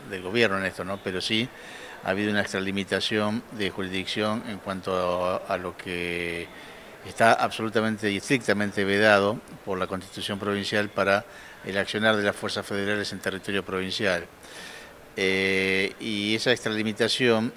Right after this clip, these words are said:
es lo que produce hoy que estemos dudando de, sobre la desaparición de una persona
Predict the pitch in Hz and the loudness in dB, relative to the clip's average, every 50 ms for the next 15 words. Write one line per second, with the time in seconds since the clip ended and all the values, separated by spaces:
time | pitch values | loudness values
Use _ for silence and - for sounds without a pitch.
0 | - - 104 95 98 101 98 92 101 92 95 107 104 - - 110 110 104 107 - | -6 -8 -6 -4 -2 -2 -2 -2 -4 -4 -2 -2 0 2 2 2 0 0 -2 -4
1 | - 110 98 101 101 98 95 98 101 101 104 104 107 110 107 101 - - - 135 | -2 -2 -2 0 0 -2 -2 -2 0 2 2 2 2 2 0 -2 -2 -4 -8 -8
2 | 107 95 95 92 92 90 90 90 90 87 90 87 87 87 87 90 92 104 - - | -8 -6 -4 -2 -2 -2 -2 -2 -2 -2 -2 -2 -2 -2 -4 -4 -6 -6 -8 -8
3 | - 123 101 92 - - - - - 98 90 92 95 90 90 90 87 90 87 - | -8 -6 -6 -6 -6 -8 -12 -8 -6 -4 -2 0 2 2 2 2 2 0 -2 -4
4 | 101 92 98 92 95 - 101 101 101 101 95 - 101 92 - 123 110 101 107 117 | -4 -2 -2 -2 -2 -2 -4 -4 -2 -2 -2 0 -2 0 2 2 2 2 2 -2